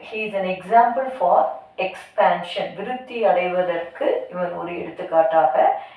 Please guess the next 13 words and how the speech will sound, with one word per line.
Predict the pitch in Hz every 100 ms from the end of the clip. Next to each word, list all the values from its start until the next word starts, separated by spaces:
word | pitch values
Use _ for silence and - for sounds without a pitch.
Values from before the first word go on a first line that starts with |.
| - 175
இவருடைய | 185 175 165 160
குடும்பம் | - 233 233 220 175
இருக்கிறது. | 160 165 - 156 - - _ - - 196 180 -
அவருக்கு | 180 180 180 -
முப்பது | - 196 196 - 311 311 -
குமாரர் | 185 170 160 - - - - - - - - -
இருந்தது, | - 180 - 190 -
முப்பது | - 220 - 294 302
பட்டணங்கள் | - 185 185 190 190 185 165
இருந்தது. | 175 170 160 170 - - - - - -
அவங்க | 185 190 190 - -
முப்பது | 196 220 220 - 294 302 - - - - -
அந்த | - 190 190